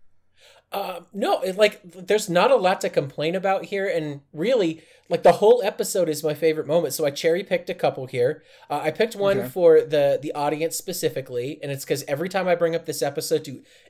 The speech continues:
Speaker 1: anyone who's even remotely seen King of the Hill,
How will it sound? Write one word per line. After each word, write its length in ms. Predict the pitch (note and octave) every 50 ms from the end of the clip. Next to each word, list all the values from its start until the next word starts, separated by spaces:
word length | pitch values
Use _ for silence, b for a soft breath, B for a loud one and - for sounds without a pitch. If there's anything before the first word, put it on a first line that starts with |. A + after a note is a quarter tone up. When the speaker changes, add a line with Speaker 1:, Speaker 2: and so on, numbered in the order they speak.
| b _
Speaker 1:
anyone 520 | - F3 F#3+ A3 A3+ G#3+ G3 F3 D#3+ D3 C3
who's 220 | C3 D3 C#3 C#3+
even 220 | D#3+ D#3 D3 C#3+ C3+
remotely 540 | C3+ B2+ B2 A#2+ B2+ C3+ - - D3+ D3
seen 400 | C3+ - - - C3 B2+ C3 C#3 D3
King 220 | - D#3 C#3+ D3
of 80 | D#3 D#3
the 100 | E3+ D#3+
Hill, 340 | D#3+ F3 E3+ F3+ G#3 A3